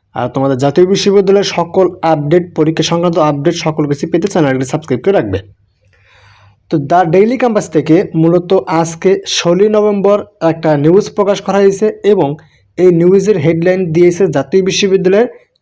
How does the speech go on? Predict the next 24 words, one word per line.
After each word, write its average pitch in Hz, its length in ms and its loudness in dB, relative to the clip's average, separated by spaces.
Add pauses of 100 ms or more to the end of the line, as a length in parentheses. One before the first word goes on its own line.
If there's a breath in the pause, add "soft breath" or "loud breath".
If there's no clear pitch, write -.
আবারও 151 360 0
চালু 180 260 2
হচ্ছে 180 240 0
ভর্তি 170 340 -2
পরীক্ষা। 110 360 -2 (1000)
তো 151 100 0
বিস্তারিত 185 440 2
অংশে, 196 540 0 (460 loud breath)
আহ, 127 100 -4
মূলত 175 540 2 (300)
যে 180 200 4
বিষয়গুলি 202 380 2
বলা 185 240 2
আছে 147 300 0
তা 143 180 0
হলো 151 260 2
তোমাদের 156 340 2
এখানে 160 460 0 (440 loud breath)
জাতীয় 175 340 0
বিশ্ববিদ্যালয়ের 156 540 0
স্নাতক 180 360 -2
সম্মান 185 520 -2
প্রথম 202 380 0
বর্ষের 151 500 0